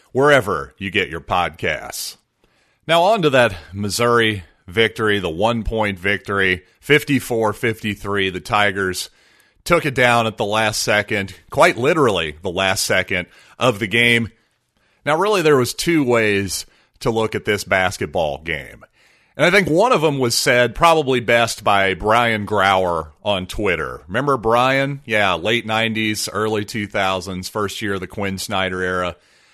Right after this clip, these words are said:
back end of the Norm Stewart era. Really good point guard, but Brian said, "A sign of a mature team that trusts one another, players and coaches, to find a way to come back and win this game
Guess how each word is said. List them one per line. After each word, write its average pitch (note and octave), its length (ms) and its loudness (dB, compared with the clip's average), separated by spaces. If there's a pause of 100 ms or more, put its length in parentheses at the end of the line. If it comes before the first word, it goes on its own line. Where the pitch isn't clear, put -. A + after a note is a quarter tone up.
(140)
back D#3 360 4
end A#2+ 420 -2 (460)
of A#2 120 -2
the A2+ 80 -2
Norm A2 300 -2
Stewart G#2 360 -2
era. F#2+ 320 0 (340)
Really G3+ 220 2
good C#3 200 2
point B2+ 320 -2
guard, A#2 340 4
but G#2 220 -2 (360)
Brian E3+ 440 2
said, D#3 220 0
"A A2+ 120 0
sign F3+ 440 0
of C#3+ 100 -4
a B2 60 0
mature C#3+ 500 -4
team G#2+ 640 -6 (360)
that G2+ 180 -4
trusts C3+ 380 -2
one A#2+ 180 -2
another, G2+ 460 -2
players C#3 600 -2
and B2+ 240 -4
coaches, G#2 680 -4 (420)
to C#3 100 -8
find D3+ 340 0
a C#3 40 0
way B2+ 180 0
to G#2 100 -4
come B2+ 300 -4
back A2+ 300 0
and F2 160 -8
win G#2+ 260 -4
this G#2 200 -6
game F#2 460 -6